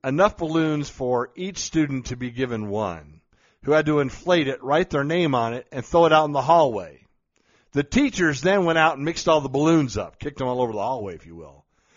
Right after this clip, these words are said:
The students were given five minutes to find their own balloon. Despite the hectic search, no one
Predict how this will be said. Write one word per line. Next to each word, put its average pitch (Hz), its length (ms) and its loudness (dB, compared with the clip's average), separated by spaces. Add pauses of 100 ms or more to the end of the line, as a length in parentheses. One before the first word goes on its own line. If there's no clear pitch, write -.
(240)
The 175 120 2
students 277 420 2
were 175 100 0
given 147 260 -2
five 180 500 2
minutes 156 460 -2
to 117 120 -14
find 165 380 -2
their 151 120 -2
own 151 200 0
balloon. 120 440 -4 (520)
Despite 220 460 -2
the 175 100 -4
hectic 185 340 -6
search, 151 400 -8
no 302 440 4
one 113 560 0